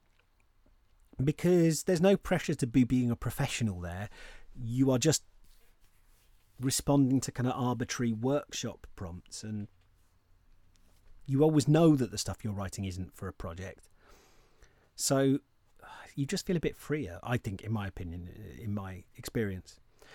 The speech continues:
So that's what I, that's my answer to that anyways. I, I think,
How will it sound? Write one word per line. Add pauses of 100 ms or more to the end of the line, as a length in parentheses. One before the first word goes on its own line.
(120)
So
that's
what
I,
that's
my
answer
to
that
anyways.
I,
I
think,